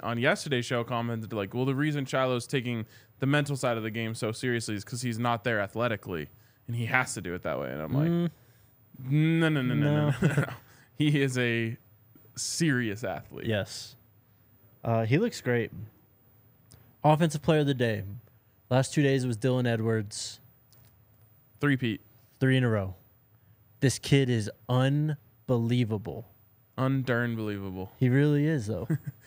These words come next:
Speaker 1: He really is. Uh, and we saw the video, uh, that came
Speaker 2: Yeah.
Speaker 1: out from, well, someone's account,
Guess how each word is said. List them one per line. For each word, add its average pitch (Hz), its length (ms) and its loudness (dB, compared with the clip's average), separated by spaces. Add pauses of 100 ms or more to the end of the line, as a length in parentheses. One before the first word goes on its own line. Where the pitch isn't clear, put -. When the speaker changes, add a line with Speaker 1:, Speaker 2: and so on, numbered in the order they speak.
(200)
Speaker 1:
He 180 140 4
really 196 260 2
is. 339 340 -2 (360)
Uh, 170 460 2
and 160 180 2
we 165 80 4
saw 160 260 2
the 170 120 0
video, 143 600 2 (320)
uh, 139 240 2
that 123 180 0
came 135 200 4
Speaker 2:
Yeah. 139 200 2
Speaker 1:
out - 120 -4
from, 123 680 -2
well, 113 340 -2
someone's 135 340 0
account, 107 420 -2